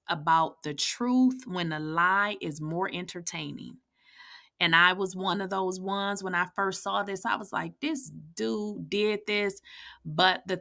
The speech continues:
thing of it is, is when you constantly go on social media, you have to keep up with your lies. And a lot of people, they just can't do it because how do you remember a lie? You can't, you forget. Um, so I wanted to show y'all the receipts, and I'm gonna say it again.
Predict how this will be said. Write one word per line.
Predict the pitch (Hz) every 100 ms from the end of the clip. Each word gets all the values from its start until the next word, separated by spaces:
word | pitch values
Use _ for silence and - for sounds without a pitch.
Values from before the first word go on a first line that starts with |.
| -
thing | 208 240 269
of | 240 220
it |
is, | 202 180 175 175
is | 170
when | 180 180
you | 175
constantly | - 214 220 254 254 233
go | 202
on | 202 196
social | 175 196 185 -
media, | 180 180 185 170 160 151 -
you | - 180
have | 190 190
to | 175
keep | - - 220 196
up | 254
with | 180 170
your | 165
lies. | 160 165 165 156 143 143 147 - - - _
And | 202 196
a |
lot | 180 185 190
of | 196
people, | 220 202 180
they | 175
just | 170 170 -
can't | - 170 -
do | 160 240 226
it | 131
because | 185 175 202 185 175
how | - 214
do | 233
you | 220
remember | 214 208 202 196
a | 185
lie? | 180 190 - 165
You | 196
can't, | 202 240 233 180
you | 185
forget. | - 185 170 190 131 - - - - - -
Um, | 196 170 170
so | 175 185 -
I | 196
wanted | 233 226 226 -
to | 185
show | 170 190
y'all | 185 180 170
the | 175
receipts, | 170 165 - 208 208
and | 185
I'm | 170
gonna | 175 170
say | 165 170
it | 190
again. | 254 311 302 247 226 214